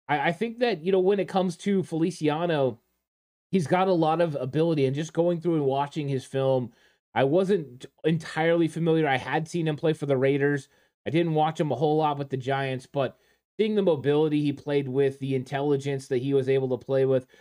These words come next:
the way he, the way he was able to leverage defenders, uh, and create angles for the blocking game, I think is something the forty-niners are definitely interested in. He brings that veteran leadership. I believe he is a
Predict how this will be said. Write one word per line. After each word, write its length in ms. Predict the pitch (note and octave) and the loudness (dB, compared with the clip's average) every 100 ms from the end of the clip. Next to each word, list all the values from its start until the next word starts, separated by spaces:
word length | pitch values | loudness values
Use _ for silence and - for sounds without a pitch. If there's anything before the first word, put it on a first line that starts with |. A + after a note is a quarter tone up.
| _ - | _ -2
the 80 | |
way 160 | C3 D#3+ | 2 2
he, 320 | D#3+ D#3+ D#3 - | 2 2 -2 0
the 80 | C#3+ | 0
way 160 | D3+ | 2
he 100 | D3+ | 2
was 140 | D3 D3 | 0 2
able 240 | D#3 C#3+ | 0 -2
to 120 | C#3+ | -2
leverage 420 | C3+ C#3 C#3+ C#3 | 0 0 -2 -6
defenders, 680 | C3+ C3 C#3 C#3 C#3+ C#3+ C3+ - _ _ _ | -8 -6 -2 0 2 0 -2 -10 _ _ _
uh, 100 | A#2 | -2
and 200 | B2 C3+ | 0 0
create 460 | C3+ C#3+ D3+ D3+ D3 | -2 -2 2 2 0
angles 480 | B2+ D3 D3 D3+ C#3+ | -2 -2 0 2 0
for 220 | - C#3+ | -2 0
the 60 | C#3 | 0
blocking 520 | B2 C3+ C#3 D3+ C#3+ | 0 0 0 -2 -2
game, 240 | C3+ C#3 | 0 0
I 80 | C3+ | 0
think 160 | B2+ C#3+ | -2 -2
is 140 | C3+ | -4
something 340 | - C#3 D3 C#3 | -2 -4 -2 -4
the 60 | |
forty-niners 720 | C3 C#3 C3+ C3 C3 C3+ B2+ - _ _ _ | -2 0 0 2 2 0 -4 -10 _ _ _
are 100 | B2 | 0
definitely 440 | D3 D3 C#3 C3+ | 0 0 2 2
interested 400 | C3+ C3+ B2+ C3+ | 2 0 -8 -2
in. 160 | C3 C3 | 0 0
He 120 | C3 | -2
brings 340 | B2 C3+ D3+ C#3+ | -2 0 0 0
that 240 | C3+ A2+ | -2 0
veteran 400 | C3+ C#3 C3+ A#2+ | -2 -2 -6 -2
leadership. 560 | C#3 D3+ C#3 D3+ C3 _ _ _ _ | 0 0 0 -2 -2 _ _ _ _
I 100 | - | -4
believe 340 | C3 D3+ F3 D3+ | 0 2 2 0
he 340 | E3 C#3+ D3 | -4 -2 2
is 180 | E3 C#3+ | 2 0
a 340 | A#2 C#3 C#3+ | 0 2 2